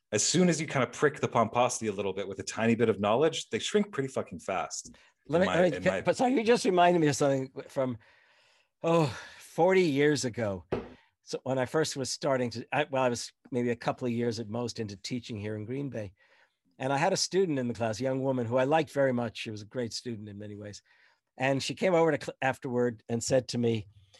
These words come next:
Speaker 2: "My, my father-in-law wrote his dissertation on Marxism." I said, "Really? Who's your father-in-law?" She said, I gotta make sure I get the name right. It was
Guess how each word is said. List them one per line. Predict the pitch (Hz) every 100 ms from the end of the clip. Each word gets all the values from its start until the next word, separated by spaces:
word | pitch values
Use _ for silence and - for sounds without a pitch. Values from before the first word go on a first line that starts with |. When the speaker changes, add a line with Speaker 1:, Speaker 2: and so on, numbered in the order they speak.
| _ _ _
Speaker 2:
"My, | 127 147 156 156 147 113 _ _ _ _ _ _ _ -
my | 143 175
father-in-law | - - 214 269 190 135 123 120 113 120 117 _ _ _ _ _ _
wrote | 135 160 147
his | 147
dissertation | - 156 - 123 185 202 - 127
on | 123
Marxism." | 127 185 - - 95 95 - _ _ _ _ _ _ _ _ _ 123
I |
said, | 123 143
"Really? | 302 233
Who's | 135 165
your | 175
father-in-law?" | 226 262 214 135 123
She | 139
said, | - 139 117 - _ _ - - _ _ _ - - _ _ _ _ _ _ _ _ _ _
I | 123
gotta | 123 127 -
make | 123 117
sure | 127
I | 117
get | 120
the | 120
name | 120 117
right. | 110 117
It | 117
was | 117